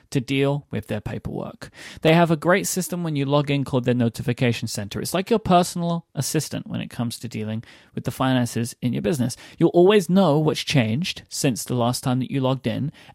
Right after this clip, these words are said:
and what needs to be dealt with immediately. So you can get that all there as soon as you log in, which is awesome. Whenever you send an invoice to a client with FreshBooks, it will show you whether they've seen it.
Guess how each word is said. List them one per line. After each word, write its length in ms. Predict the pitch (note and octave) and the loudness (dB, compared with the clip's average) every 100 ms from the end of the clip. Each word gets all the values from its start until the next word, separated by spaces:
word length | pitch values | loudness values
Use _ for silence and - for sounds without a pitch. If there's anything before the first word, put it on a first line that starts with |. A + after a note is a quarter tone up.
| - | 0
and 240 | G3 F#3 | 2 2
what 160 | E3+ D#3+ | 2 0
needs 180 | E3 C#3+ | -2 -2
to 80 | D3+ | -4
be 100 | D3+ | 0
dealt 280 | E3 D#3 - | 4 4 4
with 260 | B2+ C3 - _ - | 0 0 -8 _ -4
immediately. 580 | C3 G#2+ - - G#2 C3 | -2 -2 -4 -8 -12 -12
So 160 | - A#2 | -10 -8
you 120 | A#2 | -4
can 120 | B2+ | -2
get 220 | B2 - | -2 0
that 240 | A#2+ A2+ - - | 0 -2 -2 0
all 160 | E3 | 2
there 300 | C#3+ B2 A#2 | 2 0 0
as 100 | A#2 | -4
soon 200 | - A#2 | -4 -4
as 100 | A2+ | -4
you 60 | G#2+ | -6
log 200 | A2 - | -8 -10
in, 140 | F#2+ | -10
which 160 | - - | -10 -10
is 100 | B2+ | -12
awesome. 400 | - - - - - - - - - | -10 -10 -10 -10 -12 -18 -20 -20 0
Whenever 260 | D#3 G3 A#3 | 2 4 4
you 160 | A#3 | 2
send 480 | - F#3 E3+ F3 D#3+ | 2 2 2 0 -2
an 120 | C#3 C#3 | 0 2
invoice 460 | C#3 C3 C3 - | 4 4 2 0
to 160 | - A#2+ | -2 -2
a 40 | |
client 400 | - A#2+ A2+ - | -2 -2 -2 -2
with 160 | - - | -6 -6
FreshBooks, 600 | A2 - A2 G#2 - - | -6 -6 -6 -6 -8 -4
it 140 | C#3+ C3+ | -2 0
will 80 | C3 | 0
show 220 | - C#3+ | 2 2
you 160 | D#3 C#3 | 2 4
whether 200 | B2+ A#2 | 4 2
they've 140 | A2+ | -2
seen 260 | - G#2 | -4 -6
it. 100 | F#2 | -8